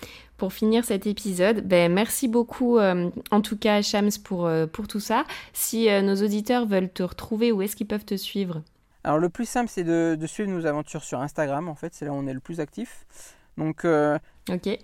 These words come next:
Speaker 2: on a plein de comptes différents parce que tout est séparé, du coup, maintenant. Mais, donc, euh, moi, c'est Shams Filmmaker.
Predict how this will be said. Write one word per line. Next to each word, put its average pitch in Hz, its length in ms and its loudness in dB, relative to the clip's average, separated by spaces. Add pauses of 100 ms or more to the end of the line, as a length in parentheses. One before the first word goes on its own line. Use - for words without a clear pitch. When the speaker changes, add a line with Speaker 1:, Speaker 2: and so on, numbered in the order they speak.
(160)
Speaker 2:
on 180 180 2
a 165 100 6
plein 240 220 2
de 240 60 -4
comptes 214 360 -4
différents 202 480 2
parce 175 200 -8
que 165 80 0
tout - 400 -4
est 190 60 2
séparé, 190 600 0
du 202 140 -4
coup, 226 160 -4
maintenant. 202 380 -2
Mais, 190 220 -4 (400)
donc, 165 240 -2
euh, 151 640 2
moi, 170 320 -2
c'est - 280 -6 (180)
Shams 214 300 0
Filmmaker. 185 880 -6